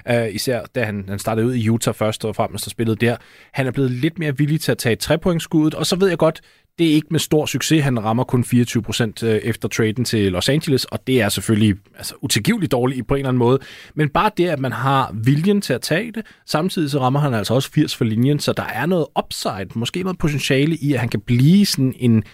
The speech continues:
bare en, en, en nogenlunde skytte. Hvis han kan komme op på de der toogtredive, treogtredive procent på sigt, altså, så vil jeg ikke have det, for han er jo ung. Vi snakker treogtyve, fireogtyve år.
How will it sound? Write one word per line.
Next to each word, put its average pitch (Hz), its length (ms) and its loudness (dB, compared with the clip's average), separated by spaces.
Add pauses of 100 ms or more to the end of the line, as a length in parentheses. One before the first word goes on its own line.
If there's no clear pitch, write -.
(340)
bare 262 200 0
en, 214 200 4
en, 180 260 2 (320)
en 202 240 4
nogenlunde 262 720 2
skytte. 110 440 -2 (160)
Hvis 156 160 0
han 214 120 0
kan 208 60 -6
komme 180 200 0
op - 80 -4
på 254 80 -2
de 214 140 -10
der 202 120 2
toogtredive, 214 720 -2
treogtredive 175 520 0
procent 170 460 -2
på 143 100 0
sigt, - 400 -2 (480)
altså, - 260 -10
så - 160 -4
vil 151 80 0
jeg 131 60 0
ikke 160 140 -4
have 127 160 0
det, 165 80 -4
for 107 100 -8
han 104 160 -8
er 135 40 0
jo 220 120 2
ung. - 220 0 (140)
Vi 127 180 0
snakker 113 280 -2
treogtyve, 147 320 -4
fireogtyve 165 320 -4
år. - 140 -14